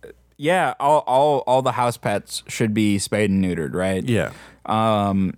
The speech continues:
Speaker 1: and it, and honestly,
Speaker 2: And, like, well, you can, you can still, like, spay and neuter, like, feral cats unless they're really out in the wilderness. But in which case, like, that you're already going through, like, a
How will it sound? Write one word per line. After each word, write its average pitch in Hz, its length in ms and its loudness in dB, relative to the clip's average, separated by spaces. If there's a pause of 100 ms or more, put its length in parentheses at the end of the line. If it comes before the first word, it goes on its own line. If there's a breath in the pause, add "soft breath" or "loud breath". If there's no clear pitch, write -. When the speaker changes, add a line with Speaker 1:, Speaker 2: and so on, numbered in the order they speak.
(120)
Speaker 1:
and 110 760 -2 (480)
it, 127 280 -4 (680 loud breath)
and 123 160 0
honestly, 165 360 0
Speaker 2:
And, 175 100 0
like, 180 180 0
well, 170 340 0
you 160 220 4
can, 170 260 2
you 156 160 4
can 180 100 2
still, 233 260 2
like, 143 220 0
spay - 200 0
and 139 80 4
neuter, 117 340 2 (120)
like, 107 180 0
feral 117 320 0
cats 90 320 -2
unless 113 220 0
they're 110 160 2
really 113 340 0
out 113 140 2
in 113 80 -4
the 107 80 0
wilderness. 107 600 0 (1000)
But 156 120 0
in 170 100 4
which 175 160 0
case, 175 260 0
like, 143 220 0 (420 loud breath)
that 143 160 -2
you're 156 180 0
already 143 320 2
going 135 240 2
through, 120 120 0
like, 120 160 0
a 120 120 0